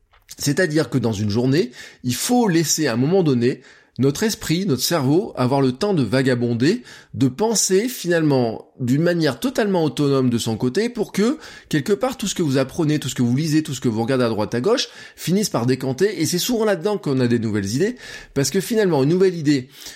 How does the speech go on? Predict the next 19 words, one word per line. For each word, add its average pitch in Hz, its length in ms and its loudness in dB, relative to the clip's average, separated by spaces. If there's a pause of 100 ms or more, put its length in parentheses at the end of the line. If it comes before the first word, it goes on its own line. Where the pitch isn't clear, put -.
(160)
et 120 280 4
là 147 180 4
on 143 80 2
pourrait 127 260 0
reg-, 120 280 0
aller 123 240 2
sur 127 240 -2
les, 104 180 2
euh, 87 340 -2
ceux 147 180 -2
qui 143 80 -2
ont 120 60 0
pensé 127 280 0
la 120 120 0
créativité, 113 800 0
les 101 120 0
philosophes, 123 600 0
et 98 60 -6
cetera, 131 480 -2